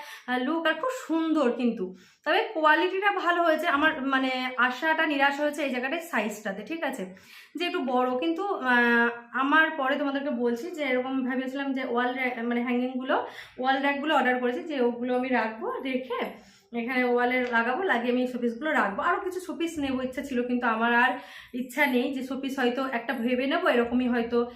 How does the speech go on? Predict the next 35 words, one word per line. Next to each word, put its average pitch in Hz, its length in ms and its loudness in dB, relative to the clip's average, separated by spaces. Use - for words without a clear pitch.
ভাবছি 247 260 0
বড়, 240 440 2
এরকম 233 440 0
ধারণা 359 320 2
যেটা 339 260 2
আসছে 285 240 0
সেটার 254 300 0
ভুল 254 220 0
হয়ে 208 160 2
যাচ্ছে। 196 240 -8
তো 381 60 -2
যাই 285 360 6
হোক, 370 180 4
আহ, 233 380 2
তো 262 100 -4
এতটা 320 480 2
যে 349 100 0
ছোট, 339 180 -4
মানে 370 180 2
এটা 415 220 -2
কতটা 339 340 2
ছোট 359 140 -4
বুঝতে 359 220 -4
পারছো? 381 140 -2
এই 269 120 -2
যে 294 80 -2
এইটুকু, 247 340 0
ফোনে 254 320 -4
কতটা 254 260 -2
বুঝতে 240 240 -4
পারছো 277 140 -6
জানি 214 180 0
না, - 160 -4
এই 226 100 -6
দেখো 262 160 -10